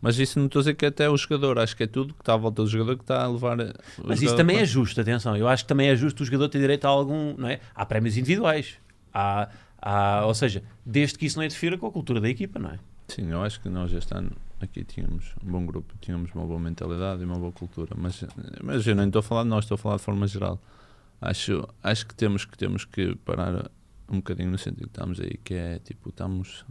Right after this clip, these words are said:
Speaker 1: falamos muito de um jogador,
Speaker 2: Pois
Speaker 1: falamos
Speaker 2: é.
Speaker 1: muito de uma coisa, é um desporto coletivo, é muita coisa, eh, ninguém faz nada sozinho, tirando o Ronaldo e o Messi, ninguém faz nada sozinho.
Speaker 2: Mas, por exemplo, nas, n-, nas equipas em que está o Ronaldo e o Messi, depois gravita tudo muito à volta deles,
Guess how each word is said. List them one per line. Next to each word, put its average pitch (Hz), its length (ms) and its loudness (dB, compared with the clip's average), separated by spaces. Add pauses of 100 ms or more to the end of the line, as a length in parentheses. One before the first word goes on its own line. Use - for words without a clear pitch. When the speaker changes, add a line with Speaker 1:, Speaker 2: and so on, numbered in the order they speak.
(540)
Speaker 1:
falamos 110 380 0
muito 110 340 2
de 98 80 -4
um 110 80 4
jogador, 98 440 0
Speaker 2:
Pois 101 120 -8
Speaker 1:
falamos 107 380 4
Speaker 2:
é. - 20 -2
Speaker 1:
muito 110 360 4
de 101 60 -2
uma 101 200 2
coisa, 101 440 0 (520)
é - 40 -4
um 104 40 2
desporto 101 340 -2
coletivo, 117 420 -2
é 98 40 0
muita 98 240 0
coisa, 123 420 -4 (340)
eh, 92 680 -10
ninguém 85 220 -4
faz 87 180 -6
nada 85 220 -4
sozinho, - 420 -8 (340)
tirando 87 300 -6
o - 20 -12
Ronaldo 90 300 -4
e - 20 -4
o 92 60 -6
Messi, 107 320 -6 (280)
ninguém 107 180 -6
faz 110 140 -8
nada 104 160 -8
sozinho. 120 340 -12 (720)
Speaker 2:
Mas, 123 160 -4
por - 100 -2
exemplo, 120 220 4
nas, 113 220 0
n-, 113 360 -4
nas 110 280 -2
equipas 127 260 0
em 127 60 2
que 120 40 -2
está 131 100 2
o 131 120 8
Ronaldo 131 400 4
e 135 40 6
o 127 60 2
Messi, 147 320 0
depois 156 260 2
gravita 151 480 6
tudo 143 180 0
muito 143 180 2
à 139 60 6
volta 143 280 2
deles, 151 360 -4